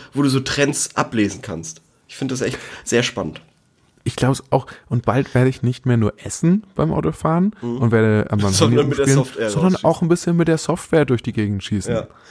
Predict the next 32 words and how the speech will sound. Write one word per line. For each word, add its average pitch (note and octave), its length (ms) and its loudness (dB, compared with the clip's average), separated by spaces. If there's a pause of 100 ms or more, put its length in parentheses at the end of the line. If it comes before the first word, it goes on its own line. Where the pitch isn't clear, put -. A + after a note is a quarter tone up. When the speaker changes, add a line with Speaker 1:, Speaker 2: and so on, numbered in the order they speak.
(160)
Speaker 1:
finde E3 200 -6
ich - 40 -12
gut. F3+ 160 -6 (140)
Und F3+ 160 0
lustigerweise G3 520 0
ist D3 80 -8
mir C3 140 0
auch C3 120 -2
aufgefallen, D#3 340 -8
vielleicht C#3+ 340 -6
liegt's - 60 -6
Speaker 2:
Auf C#3+ 180 4
Speaker 1:
am F#3 100 6
Wetter. E3 120 4
Speaker 2:
Motorradfahrer. G#2+ 600 2 (240)
Speaker 1:
<laughs> - 260 -14
Vielleicht D#3 320 0
liegt's A3+ 180 -6
am C#3 140 -6
Wetter, B2 320 -4 (220)
aber C3+ 160 2
die B2+ 100 -4
schlechte D3+ 360 -4
Stimmung G3+ 440 0
ist G2 240 -6
weg. G2 260 -12 (360)
Die A#2+ 60 -4
Leute D#3 200 0
sind E3+ 180 -4
wieder E3+ 160 -4
gut D#3+ 180 -8
drauf. F3+ 380 -2